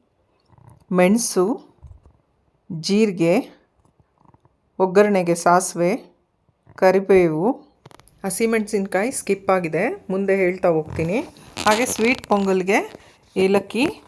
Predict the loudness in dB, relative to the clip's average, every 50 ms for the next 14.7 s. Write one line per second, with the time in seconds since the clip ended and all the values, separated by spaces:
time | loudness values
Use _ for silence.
0 | -20 -20 -20 -20 -20 _ _ _ _ _ -20 -20 _ 0 0 2 4 4 4 4
1 | 4 4 4 4 4 2 2 0 -2 -6 -14 -20 -20 -20 _ _ _ _ -20 -20
2 | -20 _ _ _ _ _ _ _ _ -8 0 4 6 6 6 6 4 2 0 0
3 | 0 0 -2 -2 -6 -12 -20 _ _ _ _ _ _ _ _ _ -20 -20 _ _
4 | _ _ -20 -20 -20 -20 -20 -20 -20 _ _ _ _ _ _ _ -4 0 2 4
5 | 4 4 4 4 2 2 2 0 -2 -4 -4 -6 -6 -12 -20 -20 -20 -20 -20 -20
6 | -20 _ _ _ _ _ _ _ _ _ _ _ -4 -4 0 0 0 2 2 2
7 | 4 4 2 2 2 2 2 0 0 -4 -8 -8 -6 -6 -6 -8 -10 -16 -20 -20
8 | -20 -20 _ _ _ _ _ _ _ _ -12 -6 -2 0 0 0 0 -2 0 0
9 | 0 -2 -2 -4 -2 -2 -2 -2 -6 -4 -4 -4 -4 -2 -2 -2 -2 -2 -4 -10
10 | -18 -20 _ _ _ _ -20 -18 -6 -4 -4 -4 0 2 2 2 2 2 0 0
11 | 0 -2 -2 -4 -6 -14 _ _ -20 _ _ _ _ _ _ _ _ _ _ _
12 | _ _ _ _ _ _ _ _ _ _ -4 2 4 4 6 6 4 0 -2 -4
13 | -12 _ _ _ _ _ _ _ _ _ _ _ _ _ 0 0 0 0 -2 -4
14 | -2 -2 0 0 -2 -2 -4 -2 -2 -2 -2 -2 -4 -8